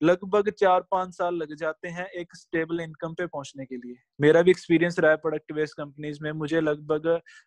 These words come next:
तीन साल लगे थे एक लाख plus earning पे पहुंचने के लिए।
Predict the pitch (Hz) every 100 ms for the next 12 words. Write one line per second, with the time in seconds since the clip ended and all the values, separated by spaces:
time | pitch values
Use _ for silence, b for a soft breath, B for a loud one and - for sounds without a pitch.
0 | _ - 175 175 180 175 147 147 147 170
1 | 170 160 160 156 147 160 151 156 143 156
2 | 170 - 175 160 160 - 151 131 120 120